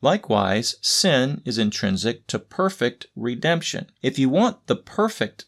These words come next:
attribute, you may not want the imperfections, but you still need the hypotheticals that would be imperfect to respond to relationally in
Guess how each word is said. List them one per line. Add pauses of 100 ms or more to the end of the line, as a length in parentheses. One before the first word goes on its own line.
attribute, (100)
you
may
not
want
the
imperfections,
but
you
still
need
the
hypotheticals
that
would
be
imperfect
to
respond
to
relationally
in